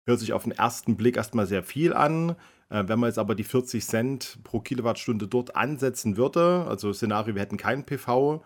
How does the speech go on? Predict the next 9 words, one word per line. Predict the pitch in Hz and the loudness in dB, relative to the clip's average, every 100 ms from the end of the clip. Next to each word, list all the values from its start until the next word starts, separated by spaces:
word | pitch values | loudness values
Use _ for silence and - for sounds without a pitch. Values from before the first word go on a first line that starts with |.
| - - _ - | -20 -20 _ -4
würde | 110 113 | 0 2
man | 110 98 | 2 0
hier | 101 131 | 2 0
auf | - 110 - | 2 -2 -2
ungefähr | 127 123 - 110 107 - _ _ - | 0 0 0 0 0 -2 _ _ -6
dreitausendeinhundert | 110 120 104 113 113 110 101 95 107 117 101 110 104 - | 0 0 2 0 2 -2 -2 0 2 0 0 0 0 0
Euro | 101 104 101 98 95 | -2 0 0 -2 -2
Stromkosten | - - 98 98 - 98 - 98 95 | -8 -4 0 0 -2 -8 -8 -12 -10
kommen. | 87 80 - 92 | -10 -10 -12 -18